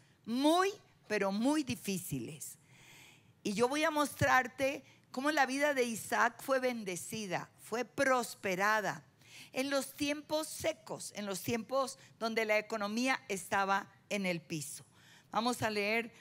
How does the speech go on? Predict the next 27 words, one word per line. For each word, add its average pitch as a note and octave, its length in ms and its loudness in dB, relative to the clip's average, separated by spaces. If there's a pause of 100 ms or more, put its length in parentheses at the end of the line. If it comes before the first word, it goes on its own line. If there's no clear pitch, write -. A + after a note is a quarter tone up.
(140)
los F#3+ 140 -2
primeros B3+ 460 2
seis A#3 300 0
versículos C4 840 0 (280)
de F#3 160 -4
Génesis C4+ 580 0
capítulo A#3+ 540 0
veintiséis. A#3 840 0 (340)
Dice, A#3+ 320 2
Después C#4 720 2
hubo A#3+ 240 4
hambre D4 540 4 (280)
en A3+ 220 4
la A#3 100 6
tierra, G#3 720 2
además G#3+ 480 4
de A#3+ 100 4
la G#3 140 2
primera A3+ 580 4
hambre F#3+ 520 4 (340)
que B3 140 4
hubo C4 400 6
en G#3+ 160 2
los G3 240 4
días G#3 400 2
de F#3 80 6
Abraham. F3+ 500 2